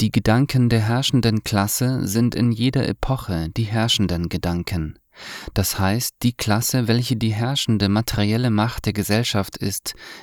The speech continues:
ist zugleich ihre herrschende geistige Macht. Mit der Löschung der R-T-D-E-Videokanäle von ihrer Plattform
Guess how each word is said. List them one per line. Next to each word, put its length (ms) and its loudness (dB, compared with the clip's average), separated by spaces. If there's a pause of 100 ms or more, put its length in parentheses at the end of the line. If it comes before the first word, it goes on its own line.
(120)
ist 240 -2
zugleich 680 0
ihre 300 0
herrschende 720 0
geistige 520 -2
Macht. 480 -8 (880)
Mit 200 2
der 80 6
Löschung 500 2
der 220 0
R-T-D-E-Videokanäle 1600 0
von 220 0
ihrer 280 -4
Plattform 720 -2